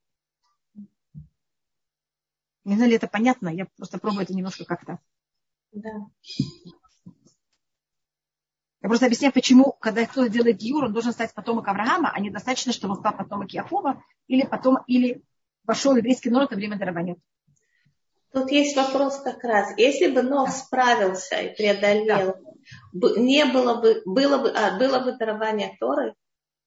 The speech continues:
Speaker 1: В какой-то мере, да, конечно.
Speaker 2: В смысле,
Speaker 1: Это говорит об
Speaker 2: было
Speaker 1: этом
Speaker 2: или
Speaker 1: слово.
Speaker 2: не было?
Speaker 1: Было бы. Но вы знаете, я никогда не люблю говорить, что бы было бы, если так же не произошло. Считается,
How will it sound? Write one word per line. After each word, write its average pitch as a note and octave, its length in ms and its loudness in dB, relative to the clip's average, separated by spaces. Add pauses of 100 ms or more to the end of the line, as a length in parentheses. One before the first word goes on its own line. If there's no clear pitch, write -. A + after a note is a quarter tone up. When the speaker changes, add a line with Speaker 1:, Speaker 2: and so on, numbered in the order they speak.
(320)
Speaker 1:
В - 180 -20
какой-то C4 240 0
мере, C4 180 4
да, C#4 200 -4 (500)
конечно. A#3 420 -8 (800)
Speaker 2:
В G#3+ 60 -2
смысле, B3+ 280 4
Speaker 1:
Это B3 80 2
говорит - 20 4
об - 20 4
Speaker 2:
было E4+ 180 8
Speaker 1:
этом C#4 200 6
Speaker 2:
или C#4 80 2
Speaker 1:
слово. B3 80 2
Speaker 2:
не A#3 1080 0
было? C#4+ 140 4
Speaker 1:
Было A3 100 2
бы. C#4+ 340 8 (100)
Но B3+ 140 6
вы C#4 60 4
знаете, A3+ 360 0
я B3 180 2
никогда B3+ 300 2
не B3+ 100 8
люблю B3 180 -2
говорить, B3 320 0
что D4+ 200 2
бы C4 100 4
было A3+ 240 2
бы, B3 160 0
если B3+ 460 2
так G#3 180 -6
же A3 100 -6
не G#3 120 -8
произошло. - 600 -12 (680)
Считается, C4+ 720 0